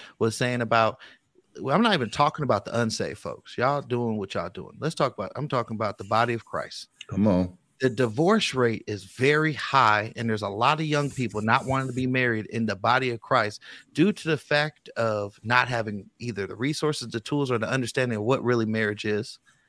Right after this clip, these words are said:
Speaker 1: A lot of
Speaker 2: Mm-hmm.
Speaker 1: people just think that if I get married, it's because I, I could freely have sex, I could stay with the person,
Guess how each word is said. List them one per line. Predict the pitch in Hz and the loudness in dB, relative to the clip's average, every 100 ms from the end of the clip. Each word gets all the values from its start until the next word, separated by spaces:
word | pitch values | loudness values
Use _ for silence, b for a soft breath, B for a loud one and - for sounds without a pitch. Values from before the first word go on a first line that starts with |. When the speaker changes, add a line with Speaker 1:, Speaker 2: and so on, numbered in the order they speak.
| b - | b -4
Speaker 1:
A | 82 123 | 0 6
lot | 123 131 | 6 6
of | |
Speaker 2:
Mm-hmm. | |
Speaker 1:
people | - 139 123 | 0 -8 -2
just | 123 - | -4 -2
think | 131 120 | -4 0
that | 120 113 | 2 2
if | 107 104 | 2 -2
I | - | -4
get | 110 117 | -2 -2
married, | 113 117 120 120 | 0 2 2 0
it's | 110 | -4
because | 107 113 117 | -8 -4 -2
I, | 107 107 - | -2 -4 -4
I | 107 | -6
could | 104 | -6
freely | - 131 120 120 | -2 0 2 2
have | 113 - | 0 0
sex, | 120 120 - | -2 0 -2
I | 104 | -4
could | 101 | -6
stay | - 120 120 117 | -2 2 2 0
with | 110 117 | -2 -4
the | - | -4
person, | - 131 123 123 120 | 0 2 2 -2 -4